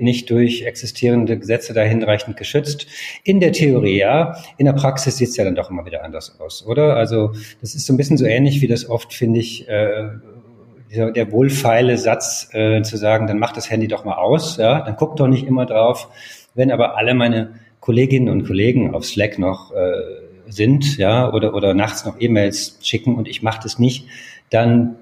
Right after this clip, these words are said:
bin ich eben auch nicht mehr Teil des Teams. Das heißt, es gibt so einen gewissen Automatismus und es verstärkt sich auch gegenseitig und das haben wir jetzt in dieser Corona-Zeit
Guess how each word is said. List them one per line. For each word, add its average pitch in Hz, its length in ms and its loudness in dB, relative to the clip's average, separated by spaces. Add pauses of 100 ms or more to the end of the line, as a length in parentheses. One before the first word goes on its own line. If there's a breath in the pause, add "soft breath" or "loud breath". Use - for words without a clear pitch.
(160)
bin 123 160 2
ich 123 120 -2
eben 113 140 0
auch 101 100 0
nicht 107 160 0
mehr 95 100 2
Teil 82 180 -2
des 90 200 -10
Teams. - 300 -12
Das - 180 -8
heißt, 117 220 0
es - 220 -12
gibt - 180 -4
so 117 60 0
einen 107 180 4
gewissen 107 240 -2
Automatismus 147 840 0
und - 80 -2
es 143 120 -4
verstärkt - 500 -4
sich 131 260 -2
auch 117 380 2 (500 loud breath)
gegenseitig 120 680 2
und 104 80 -2
das 98 160 -4
haben 113 180 2
wir 107 80 2
jetzt 110 260 0
in 110 120 0
dieser 101 160 0
Corona-Zeit 98 800 0